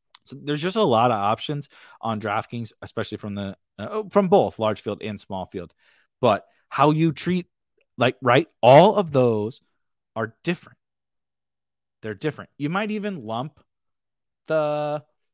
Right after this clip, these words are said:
uh, small field stuff together. Problem with that is you might be able to fill a five fifty-five, uh, tournament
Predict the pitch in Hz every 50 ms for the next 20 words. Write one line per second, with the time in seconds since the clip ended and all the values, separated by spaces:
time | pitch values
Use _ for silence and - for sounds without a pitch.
0 | _ _ _ _ _ _ _ - 135 135 131 131 131 135 135 135 - _ - -
1 | - 147 135 143 156 - - 180 170 160 - - - 160 151 - - - 117 131
2 | 131 135 170 185 208 - _ _ _ _ _ _ _ _ _ _ _ _ - -
3 | 143 139 139 139 135 135 127 - - 127 120 120 120 117 - _ _ _ - 113
4 | 113 110 107 101 101 92 - - - _ _ _ - 143 135 127 117 117 120 123
5 | 151 202 185 156 156 160 165 170 175 170 151 - 185 170 170 170 160 - - 156
6 | 160 156 - 165 170 170 - - 160 151 156 165 - _ _ _ _ _ _ _
7 | _ _ _ _ _ _ _ _ _ _ _ _ _ _ - 127 127 127 131 131
8 | 131 131 131 131 127 - - - 170 151 151 151 156 147 -